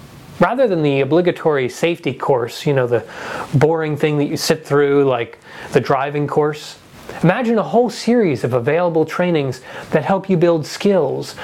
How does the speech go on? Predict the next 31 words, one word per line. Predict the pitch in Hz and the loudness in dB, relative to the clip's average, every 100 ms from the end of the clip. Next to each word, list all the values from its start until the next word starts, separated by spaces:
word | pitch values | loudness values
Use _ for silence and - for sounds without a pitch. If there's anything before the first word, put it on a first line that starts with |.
| - | -2
explore | - - - 233 214 | -2 0 2 2 2
new | 170 214 | 0 0
techniques | - 208 - 208 226 - - | 0 -2 2 0 0 -2 -2
and | 131 | 2
new | 170 208 | 2 0
sports, | - 214 214 160 - - - - - - | 0 2 2 2 -6 -20 -18 -12 -6 -2
at | 214 | 0
each | 269 - | 0 2
moment | 190 247 180 135 | 2 2 0 -2
helping | 185 185 165 143 | -2 0 0 2
you | 139 226 294 127 113 - - - | 4 4 4 0 -4 -10 -6 0
increase | 254 247 269 247 240 | 2 2 2 2 2
your | 247 | 2
mastery | 196 160 156 160 151 | 2 -2 -4 0 2
with | 139 139 | 2 0
the | |
gun, | 151 135 139 147 - - - 240 | 0 0 -4 -12 -18 -20 -6 -2
and | 233 180 | 0 2
in | 156 | 2
each | 170 - | 0 -2
course | - 220 196 - - - - | 0 2 0 -4 -18 -18 0
integrating | 240 196 175 165 151 | 2 2 2 2 2
safety | 139 226 269 - 131 127 - - - - 202 | 0 0 0 0 0 -2 -6 -20 -20 -2 0
into | 175 | 2
the | 165 | 2
fabric | 190 214 185 180 | 0 -2 -2 -2
of | 160 | 0
the | 147 | -2
curriculum. | - 247 254 143 175 165 - - - - - - | 0 -2 -2 -8 -8 -12 -16 -20 -20 -20 -20 0
This | 240 285 208 | 2 2 2
way, | 180 156 | 2 2